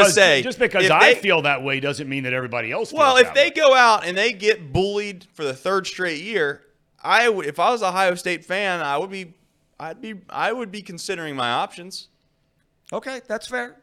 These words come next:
Speaker 1: That, I mean, everybody's entitled to their opinion on this thing. I mean, believe me, and, and there will be people that raise you know what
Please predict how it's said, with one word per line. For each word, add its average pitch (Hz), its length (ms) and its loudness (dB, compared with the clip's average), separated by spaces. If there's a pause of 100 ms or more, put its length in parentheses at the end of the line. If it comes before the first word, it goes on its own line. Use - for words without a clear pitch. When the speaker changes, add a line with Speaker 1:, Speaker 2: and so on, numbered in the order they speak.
(440)
Speaker 1:
That, - 160 -6
I 185 60 -6
mean, 214 180 -6
everybody's 240 680 -2
entitled 214 420 -2
to 202 100 -10
their 214 140 -2
opinion 240 400 -2
on 175 100 -4
this 120 180 -10
thing. 110 200 -10 (260)
I 110 80 -14
mean, 135 220 -2
believe 226 320 -4
me, 101 160 -14
and, 131 180 -4
and 143 180 -2
there 165 140 0
will 190 140 -4
be 180 160 -6
people 151 380 -6
that 151 140 -8
raise 123 540 -6
you 120 160 -8
know 151 200 -2
what 175 340 -4